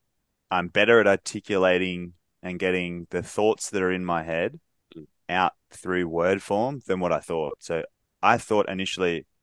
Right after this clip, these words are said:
Speaker 1: I was good at articulating thoughts that were in my head and writing them down onto paper. But through feedback I've got from the podcast, through communications with others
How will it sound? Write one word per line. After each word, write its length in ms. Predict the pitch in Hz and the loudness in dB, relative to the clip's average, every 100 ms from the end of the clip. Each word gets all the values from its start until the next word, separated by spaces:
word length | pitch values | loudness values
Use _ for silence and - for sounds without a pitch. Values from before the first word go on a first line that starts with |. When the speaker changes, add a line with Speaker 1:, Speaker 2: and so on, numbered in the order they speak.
| _ | _
Speaker 1:
I 80 | - | -4
was 140 | 87 - | -2 -2
good 140 | 92 | -2
at 80 | 87 | 0
articulating 760 | 82 - 90 87 85 85 82 - - | 0 -4 -4 0 0 -2 -8 -14 -6
thoughts 260 | 98 87 | -2 -2
that 80 | - | -4
were 60 | 85 | -6
in 60 | |
my 100 | 90 | -6
head 180 | 82 87 | -2 -2
and 160 | 85 80 | -2 -2
writing 300 | 80 87 90 | 2 2 0
them 120 | 85 | -4
down 220 | 80 82 | -4 -4
onto 160 | 82 82 | -6 -8
paper. 400 | - 82 117 156 _ _ _ _ _ _ _ _ | -4 -2 -2 -4 _ _ _ _ _ _ _ _
But 200 | - 85 | -2 -2
through 600 | - 92 95 92 87 85 | -2 0 2 2 2 -2
feedback 420 | 73 95 98 92 85 | -4 -4 0 0 0
I've 120 | 80 | -4
got 160 | - | -6
from 140 | - 82 | -10 -14
the 100 | 76 | -10
podcast, 680 | - 104 - 110 107 107 - | -4 -4 0 2 2 0 -6
through 200 | 90 85 | -6 -6
communications 720 | - 85 85 92 85 78 73 | -8 -8 -4 0 0 -2 -12
with 140 | 76 | -4
others 440 | 80 98 95 92 | 0 2 0 -2